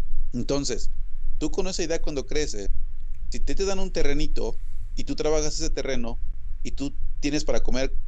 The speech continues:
a tu familia y puedes sacar un poquito de dinero ahí, tú estás cómodo porque tienes tu, tu tierra, tú estás bien. Entonces, si alguien viene, un extranjero viene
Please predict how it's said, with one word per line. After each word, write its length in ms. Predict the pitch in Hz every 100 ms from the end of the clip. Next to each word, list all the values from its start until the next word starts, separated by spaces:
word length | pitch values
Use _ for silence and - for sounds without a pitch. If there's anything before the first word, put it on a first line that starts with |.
| -
a 80 | -
tu 120 | -
familia 640 | - 113 139 139 131 110 104
y 220 | 98 - -
puedes 380 | 123 123 - -
sacar 220 | 113 123
un 80 | 123
poquito 240 | 127 131
de 80 | 120
dinero 240 | 113 113
ahí, 260 | 113 120 120 - - - - - -
tú 100 | 143
estás 240 | 147 147
cómodo 320 | - 156 143
porque 160 | 135 113
tienes 200 | 117 135
tu, 120 | - - -
tu 100 | -
tierra, 440 | 165 151 120 131 - - - - -
tú 80 | -
estás 240 | 190 208 175
bien. 320 | 220 226 - -
Entonces, 300 | - 143 139
si 80 | 156
alguien 260 | - 143 -
viene, 200 | 202 190
un 80 |
extranjero 440 | 165 - 175 - 147
viene 340 | 160 156 120